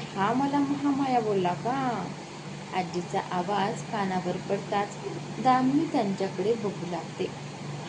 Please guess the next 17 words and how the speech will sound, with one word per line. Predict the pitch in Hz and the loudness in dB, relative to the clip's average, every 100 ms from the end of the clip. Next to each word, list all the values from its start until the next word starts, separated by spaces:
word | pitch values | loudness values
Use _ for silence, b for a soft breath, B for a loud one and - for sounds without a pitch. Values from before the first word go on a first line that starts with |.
| - - - | -8 -6 4
तर | 254 269 - 233 | 6 6 4 2
अनिल | 254 262 254 | 2 2 2
हलकेच | 240 208 233 285 294 | 2 2 2 2 4
गालात | 233 196 196 202 | 2 2 0 -2
हसतो, | 196 - - - - - - - - 196 196 | -4 -2 -4 -4 -6 -10 -10 -10 -8 -4 4
जे | 285 262 | 4 6
बघून | 269 262 254 233 233 | 2 2 2 2 2
बाकीच्यांना | 220 196 208 196 196 185 180 - | 2 2 -2 0 0 0 -2 -2
पण | 269 | -2
हसायला | 277 202 196 190 196 | 0 -2 -2 0 2
येतं. | 240 208 214 202 - - - - - - - - - - - | 2 0 -4 -8 -10 -10 -10 -10 -10 -10 -10 -10 -10 -10 -2
केलं | 262 262 320 | 2 6 4
कोणी | 320 311 311 | 4 2 2
दुसऱ्याने | 247 220 196 190 180 175 - - 175 | 2 2 2 2 2 -2 -8 -8 -2
आणि | 185 175 202 202 | 0 0 0 0
मार | 170 175 - | 0 -2 0
खाल्ला | 226 | 0